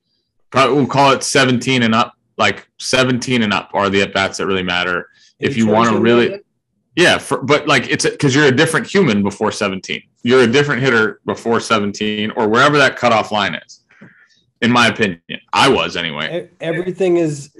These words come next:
Speaker 2: like, you have to qualify everything.
Speaker 1: Everything is
Speaker 2: The whole
Speaker 1: everything.
Speaker 2: time. <laughs> Like, you have to qua-, everything requires the context. So, like, if you face a guy that's not a good pitcher, does that even matter?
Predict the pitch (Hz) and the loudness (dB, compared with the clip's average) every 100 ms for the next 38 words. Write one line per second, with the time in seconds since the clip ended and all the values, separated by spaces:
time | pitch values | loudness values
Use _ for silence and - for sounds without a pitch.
0 | - 160 143 143 151 156 160 - 147 139 | -10 -6 -6 -4 -4 -4 -12 -6 -4 -2
1 | 139 131 - 131 127 123 110 104 101 101 | -4 -10 -10 -12 -10 -12 -14 -20 -20 -20
2 | _ 117 131 143 147 135 147 139 127 139 | _ 2 4 2 2 0 2 2 2 2
3 | 117 151 135 147 117 117 - 170 147 156 | 2 0 -2 -4 -6 -10 -4 -4 -2 -4
4 | 160 170 160 160 165 175 180 175 156 156 | -4 -8 -8 -8 -8 -4 -2 -4 -6 -10
5 | _ _ _ 143 139 143 139 127 - 139 | _ _ _ -12 -2 -2 0 -4 -8 -8
6 | 127 117 110 - 127 120 _ _ _ _ | -8 -10 -10 -8 -8 -10 _ _ _ _
7 | _ _ 113 _ _ _ _ 139 127 139 | _ _ _ _ _ _ _ -10 -6 -4
8 | 151 156 175 156 156 135 131 131 120 117 | -2 -2 -2 -4 -4 -4 -2 -4 -6 -12
9 | - 120 120 127 127 143 139 113 113 _ | -14 -12 -10 -10 -6 -8 -8 -14 -16 _
10 | _ _ _ _ 110 131 127 127 127 117 | _ _ _ _ -6 -4 -2 -4 -6 -8
11 | 113 123 156 | -10 -10 -12